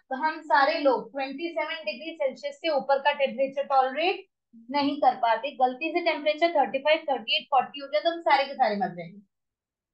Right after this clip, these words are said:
हम सबकी body हमारे निश, क्योंकि हम तो यही रहते हैं, तो हमारे निश के हिसाब से हमारा जो lowest bearable टेम्परेचर है वो चौदह पन्द्रह डिग्री है।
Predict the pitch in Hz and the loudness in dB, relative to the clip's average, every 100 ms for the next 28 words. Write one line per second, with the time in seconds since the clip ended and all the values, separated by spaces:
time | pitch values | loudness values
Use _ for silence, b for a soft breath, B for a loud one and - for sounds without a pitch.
0 | _ _ _ 320 339 339 262 - 349 320 | _ _ _ -2 0 2 0 2 4 4
1 | 302 359 381 277 247 285 196 - 262 285 | 4 2 4 6 6 4 -2 -6 -8 -2
2 | 294 285 330 349 370 349 349 339 _ _ | 0 0 0 4 4 4 0 -8 _ _
3 | _ 285 277 262 214 _ _ _ _ _ | _ -16 -14 -16 -20 _ _ _ _ _
4 | - 339 277 240 262 330 320 - 330 311 | 2 4 4 2 0 -2 -12 -8 -6 0
5 | 294 302 311 285 269 254 302 339 285 254 | -2 -2 -8 0 2 2 2 0 4 6
6 | 262 320 240 277 269 269 277 302 285 254 | 6 4 0 2 4 4 0 -2 -2 -2
7 | 277 285 320 349 370 320 254 247 247 233 | -2 0 0 2 2 2 2 2 0 2
8 | 226 196 185 185 | 0 0 -10 -12